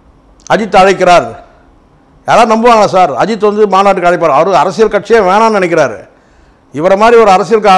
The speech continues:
இன்னைக்கு நான், இப்ப நான் இன்னைக்கு கூட நான் சொல்றேன், நாளைக்கே வந்து பார்த்தீங்கன்னா ஒரு அரசியல் கட்சி ஆரம்பிச்சுட்டு மாநாடு அறிவிட்டோம், இந்த கூட்டத்தோட நாலு மடங்கு கூட்டம் வரும், நாலு மடங்கு வரும் இந்த கூட்டத்தோட. இதை நான் மிகைப்படுத்தி சொல்லல, இவ்வளோ பில்டப்லாம் தேவையே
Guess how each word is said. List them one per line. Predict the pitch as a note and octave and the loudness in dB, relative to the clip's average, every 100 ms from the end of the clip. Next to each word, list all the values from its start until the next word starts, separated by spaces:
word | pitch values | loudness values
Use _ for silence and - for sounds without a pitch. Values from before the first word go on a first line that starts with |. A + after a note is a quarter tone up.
| F3+ | 0
இன்னைக்கு | F3+ F3+ D#3+ | -2 -4 -4
நான், | E3 D3+ | -4 -6
இப்ப | E3 | -4
நான் | D#3+ D3+ | -4 -2
இன்னைக்கு | F3 A3 A3 | -2 -2 0
கூட | A3 | 2
நான் | G3 F3 | 0 0
சொல்றேன், | E3 C#3+ C#3+ | -2 0 0
நாளைக்கே | G3 G#3 A#3 G#3+ | 0 2 2 0
வந்து | G3+ | 0
பார்த்தீங்கன்னா | G3 F3+ G#3 F#3 | -2 -2 -2 0
ஒரு | E3+ | 0
அரசியல் | F#3 G3+ F#3+ | 0 -2 -4
கட்சி | F3 F3+ | -2 -2
ஆரம்பிச்சுட்டு | F3+ E3+ G3 G3+ A#2+ - - D3+ | -2 -4 -2 -2 -4 -10 -10 -2
மாநாடு | F#3 G#3+ F3+ | 2 2 2
அறிவிட்டோம், | F3+ F3 F#3 C#3+ D#3+ | 0 -2 -8 -8 -6
இந்த | F#3 G3 | -2 -2
கூட்டத்தோட | G#3 G#3+ G#3 F#3+ | -2 0 0 0
நாலு | F3+ G#3 G3+ | 0 2 0
மடங்கு | F#3+ F#3 | -2 -2
கூட்டம் | G3+ F3 | 0 0
வரும், | C#3+ D#3 | 0 2
நாலு | G3+ A3+ A3 | 2 4 2
மடங்கு | A3 A3+ G3 | 0 2 0
வரும் | D#3+ - - | -2 -6 -10
இந்த | D#3 E3 | -4 -2
கூட்டத்தோட. | F#3+ F#3+ F3 F3 D3+ - - _ - | -2 -2 0 2 0 -4 -20 _ -8
இதை | F3 | -4
நான் | F#3 F3+ | -2 0
மிகைப்படுத்தி | A3+ G#3 F#3 G3 | 0 0 -4 -4
சொல்லல, | E3 B2+ - - _ _ _ _ _ _ _ _ - | -2 -4 -8 -18 _ _ _ _ _ _ _ _ -6
இவ்வளோ | E3+ F3 | -4 0
பில்டப்லாம் | G3+ A3+ G#3+ A3+ F#3 | 0 0 2 0 2
தேவையே | G#3+ G#3+ | 2 4